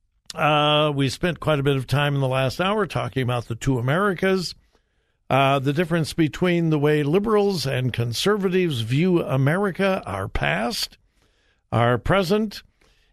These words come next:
and our future. There are a whole lot of things that could discourage us about America.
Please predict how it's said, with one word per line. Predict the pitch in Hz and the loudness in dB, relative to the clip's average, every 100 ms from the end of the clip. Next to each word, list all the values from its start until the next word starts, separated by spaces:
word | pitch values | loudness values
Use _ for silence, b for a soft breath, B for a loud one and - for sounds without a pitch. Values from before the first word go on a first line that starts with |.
| - | -4
and | 123 139 135 | 0 2 2
our | 131 131 | 2 2
future. | 120 - 170 196 214 247 262 _ _ _ _ _ _ _ _ _ - | 0 2 2 2 -2 -2 -6 _ _ _ _ _ _ _ _ _ 0
There | 170 214 | 2 4
are | |
a | 170 | 4
whole | 226 339 | 4 2
lot | 277 180 147 170 226 220 - | 0 2 2 2 0 -2 -2
of | 139 113 | -2 -2
things | - 202 117 110 156 127 | 0 0 0 0 0 0
that | 127 143 143 _ _ | 0 -2 -2 _ _
could | - 220 254 190 | 0 0 0 -6
discourage | 214 - - - 170 175 170 | -6 -4 -6 -4 0 0 0
us | 214 226 - | -4 -6 -6
about | - 123 139 - _ _ - | -6 -4 -4 -6 _ _ -6
America. | 120 110 98 107 110 160 220 | -4 -2 -4 -4 -2 0 -2